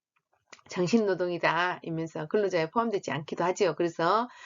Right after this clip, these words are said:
우리가 보통 메이데이, 오월 일일 근로자의 날을 하는데 그날은 쉬지 않잖아요. 어, 근로자가, 어, 포함되지 않은 것도 있다라는 겁니다. 물론, 어,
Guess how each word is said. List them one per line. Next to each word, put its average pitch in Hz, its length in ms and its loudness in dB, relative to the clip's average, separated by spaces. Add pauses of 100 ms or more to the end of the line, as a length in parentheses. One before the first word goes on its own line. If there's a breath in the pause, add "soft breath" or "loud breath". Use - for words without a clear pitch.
(200 loud breath)
우리가 175 240 4
보통 196 280 -2
메이데이, 190 540 2
오월 214 320 0
일일 180 340 -4
근로자의 220 520 0
날을 160 280 -6
하는데 170 540 -2
그날은 190 380 0
쉬지 254 260 -4
않잖아요. 170 720 0 (680 loud breath)
어, 143 260 -2
근로자가, 208 840 -2 (420 soft breath)
어, 151 480 -2 (120)
포함되지 226 680 0
않은 196 260 -4
것도 190 240 -2
있다라는 196 440 0
겁니다. 165 460 -6
물론, 190 380 -2 (400 loud breath)
어, 151 720 0